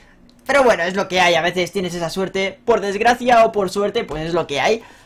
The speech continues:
Así que nada más, el segundo con más kill, o sea, con más daño del equipo. En cuanto a daño tanqueado, he tanqueado bastante, diez mil setecientos. El segundo menos de todo el equipo, o sea, eso es mucho.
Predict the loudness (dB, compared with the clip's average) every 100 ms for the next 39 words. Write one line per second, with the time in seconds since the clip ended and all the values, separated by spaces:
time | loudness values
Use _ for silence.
0 | -2 0 2 4 6 6 6 4 0 2
1 | 2 0 -2 -2 0 0 2 0 0 -2
2 | 0 0 -2 0 0 0 -2 -2 -2 0
3 | 0 0 0 -2 -2 -2 -4 0 -2 0
4 | 0 2 2 2 2 0 0 2 4 4
5 | 2 0 2 2 0 -2 0 -2 -2 0
6 | 0 -2 -4 -6 -6 -6 -2 -2 -2 0
7 | 0 2 0 0 0 0 0 -2 -4 -4
8 | -6 -6 -8 -8 -8 -8 -6 -4 -4 -6
9 | -6 -8